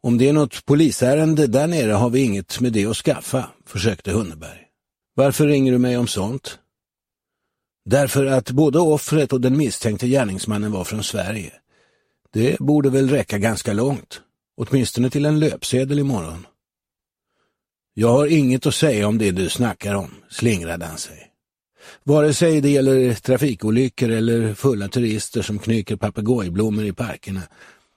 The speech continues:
Vi har nog med våra egna utredningar. Men det var trevligt att prata med dig." "Stopp och belägg",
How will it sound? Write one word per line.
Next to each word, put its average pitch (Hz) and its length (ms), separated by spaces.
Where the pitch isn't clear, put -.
Vi 123 140
har 151 140
nog 160 320
med 143 160
våra 139 200
egna 110 380
utredningar. 85 720
Men 110 200
det 131 80
var 127 120
trevligt 147 400
att 143 60
prata 135 320
med 123 160
dig." 120 180
"Stopp 180 400
och 151 140
belägg", 92 600